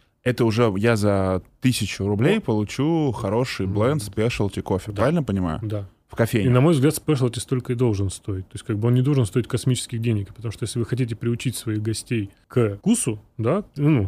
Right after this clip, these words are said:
Speaker 2: вы же спешлти кофейня, вы, типа, рассказываете им, какой кофе должен быть, вот смотрите, вот там во вкусе персик, вот там то-то,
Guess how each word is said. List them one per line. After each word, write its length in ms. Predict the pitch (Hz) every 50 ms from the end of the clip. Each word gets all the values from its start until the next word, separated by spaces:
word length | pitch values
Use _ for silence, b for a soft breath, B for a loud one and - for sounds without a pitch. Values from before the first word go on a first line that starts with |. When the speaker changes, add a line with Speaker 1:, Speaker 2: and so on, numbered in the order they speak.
| 90 -
Speaker 2:
вы 140 | 131 127 120
же 80 | 120
спешлти 420 | - - - - - - 170 - 131
кофейня, 440 | - 120 104 - 113 104 101 98 101
вы, 100 | 101 -
типа, 300 | - 104 - 104 98 107
рассказываете 640 | 110 - - 135 151 160 165 143 120 110 - - 113
им, 120 | 104 95
какой 260 | - 117 - - 110
кофе 240 | - - 113 - 117
должен 320 | 107 110 104 101 110 104 101
быть, 180 | 139 147 127
вот 100 | 113 104
смотрите, 380 | - 110 107 110 113 104 - 107
вот 160 | 104 104 -
там 160 | - 107 104
во 80 | 104 110
вкусе 340 | - - - 110 - - 107
персик, 460 | - 131 147 139 - - 110 - -
вот 140 | 110 104 -
там 320 | - 107 101 104 107 107 _
то-то, 280 | - 120 117 - 117